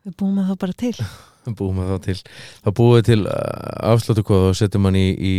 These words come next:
Speaker 2: hérna, undir podcast þáttinn.
Speaker 1: Já.
Speaker 2: Og, uh, þá, uh, sendum við ykkur bókina hérna og þetta verður í boði bara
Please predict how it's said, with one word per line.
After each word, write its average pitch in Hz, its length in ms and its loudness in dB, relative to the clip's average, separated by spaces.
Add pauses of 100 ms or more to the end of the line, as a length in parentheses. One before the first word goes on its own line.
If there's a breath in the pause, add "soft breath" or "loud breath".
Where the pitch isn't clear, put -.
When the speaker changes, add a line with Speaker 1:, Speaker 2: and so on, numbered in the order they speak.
Speaker 2:
hérna, 90 420 -2 (520)
undir 98 300 -2
podcast 98 540 -4
þáttinn. 90 320 -4 (200 loud breath)
Speaker 1:
Já. 175 180 -14 (260 loud breath)
Speaker 2:
Og, 90 680 -2
uh, - 680 -10
þá, 98 200 -4 (1000)
uh, 60 680 -10
sendum 101 460 -2
við 95 80 0
ykkur 90 140 -6
bókina 92 380 -2 (500)
hérna 92 360 -2
og 90 120 -2
þetta 98 320 -2
verður 98 380 0 (140)
í 98 240 -4
boði 101 420 0
bara 92 320 0